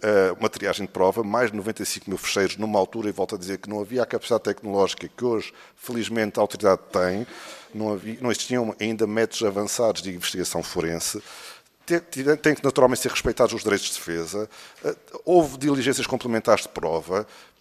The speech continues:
Tem que se tratar confidencialidades, e este processo naturalmente envolvia um conjunto grande de confidencialidades, e isto implica, de facto, um, um consumo muito grande de tempo para se tra-, fazer esse tratamento de confidencialidades. Tudo isto, eh, de-, demora tempo para, no final,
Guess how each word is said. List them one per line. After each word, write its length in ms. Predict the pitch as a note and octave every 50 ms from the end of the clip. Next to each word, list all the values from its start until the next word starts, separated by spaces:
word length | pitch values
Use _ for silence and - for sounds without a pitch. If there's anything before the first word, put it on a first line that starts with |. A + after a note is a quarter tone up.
| _ _ _
Tem 140 | - D#3+ D3+
que 80 | - -
se 40 |
tratar 360 | - D#3 D3 D3 - C#3+ C#3+ -
confidencialidades, 1200 | - D#3 D#3 - - A#2+ B2+ A#2+ - - - A#2 - G#2+ G2+ - A#2 A#2 A#2+ A2+ G#2+ G2+ - -
e 60 | F#2
este 120 | F2+ - -
processo 280 | - - A2+ F#2+ -
naturalmente 420 | G#2 - G#2+ G#2 G#2+ G#2 - - G2+
envolvia 480 | F#2 G#2 G2+ G2+ F#2 A#2+ B2+ C3 A#2
um 60 | G#2+
conjunto 580 | F2+ - - A2 A2 F#2 F#2+ A#2 B2 A2+ - -
grande 220 | G2+ A2+ A#2 G#2+
de 60 | - -
confidencialidades, 800 | A#2 - A#2 A2 A2+ G#2+ - A#2 G#2+ G#2+ G#2 A2 G#2 G2+ - - - - - - - _
e 100 | - B2
isto 180 | C3 A#2 - B2+
implica, 400 | B2 A#2+ - A#2+ B2+ A#2 - A#2+
de 80 | - -
facto, 340 | - A#2 A2 - - - - - -
um, 240 | A#2 A2 G#2+ G#2 - _ - _ -
um 400 | C3 A2 G2 F#2+ F#2 G2 F#2 F2+ F2 -
consumo 500 | _ - G#2+ G2+ - - - C3 C#3 B2+
muito 360 | A2 G#2+ G#2+ A#2+ C3 B2 - B2+
grande 200 | B2 B2 A#2 G2+
de 100 | G#2+ -
tempo 360 | _ - B2+ B2 A2+ G2+ - _
para 160 | - C3 A2 G#2
se 80 | -
tra-, 200 | - A#2 G#2+ G#2
fazer 240 | - - A#2 A2+ A#2
esse 100 | A2 -
tratamento 380 | - A#2 - - G2+ G2+ G2 -
de 60 | -
confidencialidades. 1000 | - F#2 - - D2+ F2 E2 - - E2 D#2 E2 E2 F2 E2+ E2+ F#2 - - - - - - - - - - - _ _ _ _ _
Tudo 420 | - - C#3+ D3+ C#3 B2 A#2+ A#2+ A#2
isto, 280 | G#2+ F#2+ - - G#2+
eh, 500 | F#2+ E2+ F#2+ F#2+ F#2+ E2+ E2 E2 F2+ F2
de-, 60 | E2 G2
demora 280 | G2+ F2+ F2+ F#2+ G2+
tempo 360 | - - A#2 A#2 C3+ C3+ -
para, 200 | - - D3 C3
no 100 | A#2 G#2+
final, 560 | G#2 - - A#2+ A2+ G#2 G2+ G2+ G2 G#2+ G#2+